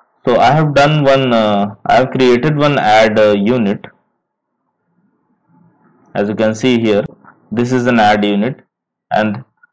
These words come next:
this is a code which I received, just copy snippet, I'm done. And then I have pasted that code here. As I have told you, in layout folder there is a layout file which describes the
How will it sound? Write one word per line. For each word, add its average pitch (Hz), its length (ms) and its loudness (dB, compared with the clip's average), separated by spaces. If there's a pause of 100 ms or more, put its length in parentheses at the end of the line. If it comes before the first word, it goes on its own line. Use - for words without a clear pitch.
(360)
this 117 200 -4
is 139 140 -2
a 139 220 -2 (100)
code 131 320 4
which 131 180 0
I 110 140 4
received, 117 580 -2
just 120 260 -6
copy 104 340 -2
snippet, 110 500 -6 (720)
I'm 101 220 0
done. 104 200 -2 (320)
And 120 260 -2
then 147 140 0
I 117 160 2
have 151 360 -4
pasted 135 460 -2
that 143 280 0
code 131 400 0 (400)
here. 104 340 0 (2000)
As 139 200 2
I 156 80 4
have 170 220 2
told 151 280 2
you, 160 320 2 (400)
in 135 180 0
layout 127 360 2
folder 135 360 4
there 127 180 2
is 120 120 0
a 123 40 2
layout 117 480 2
file 120 380 2
which 123 260 -6 (320)
describes 120 560 0
the 175 340 -2